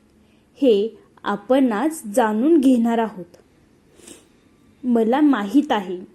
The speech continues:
तुमच्या प्रत्येकाच्या जीवनात अशी एक तरी व्यक्ती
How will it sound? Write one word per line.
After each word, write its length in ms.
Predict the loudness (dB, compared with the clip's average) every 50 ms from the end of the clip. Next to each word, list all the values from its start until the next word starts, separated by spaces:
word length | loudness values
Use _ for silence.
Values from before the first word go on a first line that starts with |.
| _ _ _ _ _ _ _ -2
तुमच्या 440 | -2 -2 -2 -4 -2 -4 -4 -4 -4 -8 -12 -16 -20 -20 -20 -20 _ _ _
प्रत्येकाच्या 760 | 2 2 2 0 -2 -4 -4 -2 0 -2 -2 0 2 2 2
जीवनात 560 | 2 2 2 0 0 2 0 -2 -4 -4 -8 -10 -14 -20 _ _ _ _ _ _ _ _ _
अशी 460 | -6 -6 -6 -6 -6 -6 -6 -6 -6 -10 -16 -20 -20 -20 -20 -20 -14 -4
एक 460 | -2 0 2 0 0 -2 -12 _ 2
तरी 260 | 2 2 4 2 2
व्यक्ती 680 | 2 2 0 0 0 0 -6 -16 _ -12 -10 -10 -10